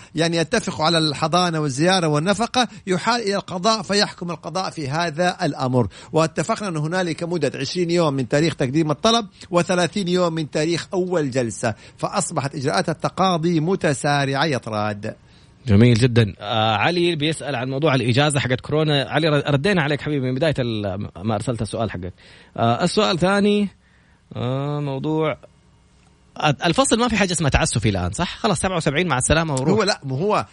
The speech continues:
Speaker 1: متى، متى تطبق سبعة وسبعين؟ إذا كان الفصل تعسفي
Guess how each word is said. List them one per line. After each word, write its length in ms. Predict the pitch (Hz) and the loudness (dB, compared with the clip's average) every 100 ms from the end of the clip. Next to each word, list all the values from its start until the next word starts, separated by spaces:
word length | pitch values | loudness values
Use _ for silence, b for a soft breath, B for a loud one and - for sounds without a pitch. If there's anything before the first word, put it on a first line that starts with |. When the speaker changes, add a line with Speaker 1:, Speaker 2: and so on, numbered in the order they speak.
| b - | b -12
Speaker 1:
متى، 240 | 135 147 | -8 -4
متى 240 | 180 240 233 | -2 0 0
تطبق 380 | 233 190 165 | 0 -2 -2
سبعة 300 | - 185 147 | -2 -2 0
وسبعين؟ 540 | 147 - 120 127 143 151 B - | 0 0 -2 0 0 -2 B 0
إذا 240 | 151 160 | 2 2
كان 320 | 156 254 262 233 | 2 0 0 0
الفصل 380 | 185 190 165 | -2 -2 -4
تعسفي 580 | 131 127 120 - 98 - | -4 -2 -2 -4 -10 -12